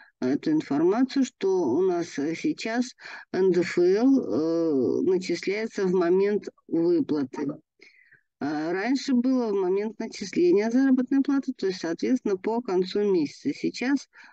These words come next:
по факту выплаты. То есть вы выбираете то, что вас, э, то, что вам здесь подходит. Ну, и, естественно, период карантина две тысячи двадцать нам уже здесь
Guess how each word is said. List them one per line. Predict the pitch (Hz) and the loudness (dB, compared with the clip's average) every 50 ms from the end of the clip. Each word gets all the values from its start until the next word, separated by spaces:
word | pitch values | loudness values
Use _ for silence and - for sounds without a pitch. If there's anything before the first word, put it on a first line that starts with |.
| _ _ _ | _ _ _
по | - 233 240 254 | -2 0 2 2
факту | 233 - - 196 190 202 - - - 196 196 202 202 190 180 - _ _ _ _ - | 0 0 -2 -4 -4 -4 -4 -2 0 2 2 2 2 -2 -6 -10 _ _ _ _ -10
выплаты. | 175 175 180 175 156 - - 131 117 - - 143 | -6 -2 0 0 0 0 -2 -4 -4 -4 -6 -6
То | - - 170 | -4 -4 -4
есть | 185 - - | -4 -2 -2
вы | 311 320 | 0 2
выбираете | 285 240 202 190 185 185 - 190 214 220 220 - - | 4 4 4 4 2 2 0 0 -2 -4 -4 -4 -6
то, | - - 185 202 | -4 -2 -4 -4
что | - - - - | -4 -4 -4 -2
вас, | - 170 170 175 180 - - _ - - _ _ _ _ _ _ _ - | -2 -2 -2 -4 -6 -8 -12 _ -20 -20 _ _ _ _ _ _ _ -2
э, | - 127 131 123 98 71 - - - | 0 0 2 2 2 0 0 -2 -4
то, | - - 220 208 | -4 -2 -4 -4
что | - - 185 185 | -2 0 0 2
вам | 185 190 196 185 | 4 4 2 2
здесь | 185 - 175 175 185 - | 2 2 0 0 0 -2
подходит. | - 160 165 - - - 147 131 123 - - - _ _ _ _ _ _ _ _ _ _ _ _ _ - - - - - - - _ _ - 226 | -4 -6 -6 -4 -4 -2 0 0 0 -2 -4 -12 _ _ _ _ _ _ _ _ _ _ _ _ _ -20 -20 -20 -20 -20 -20 -20 _ _ -2 2
Ну, | 254 277 262 | 4 4 6
и, | 208 180 214 226 | 4 4 2 2
естественно, | 208 - - - 233 226 - - 208 196 190 185 | -2 -4 -4 -4 -4 -2 0 0 0 2 2 0
период | 190 208 202 185 208 196 185 - | 0 0 0 0 0 0 0 -2
карантина | - 190 185 185 190 202 190 180 180 175 170 | -4 -6 -4 -2 -2 -2 0 0 0 2 2
две | 175 175 180 170 | 2 2 0 -2
тысячи | - 175 175 170 - - - 180 | -2 -4 -4 -4 -6 -6 -6 -6
двадцать | 190 214 240 262 254 - - - | -4 -4 -2 -4 -4 -4 -6 -4
нам | - 185 180 170 165 156 | -2 0 2 2 2 2
уже | 156 156 170 160 | 0 -2 -2 -4
здесь | 156 165 165 165 156 151 - - | -2 -2 -2 -2 -2 -4 -6 -12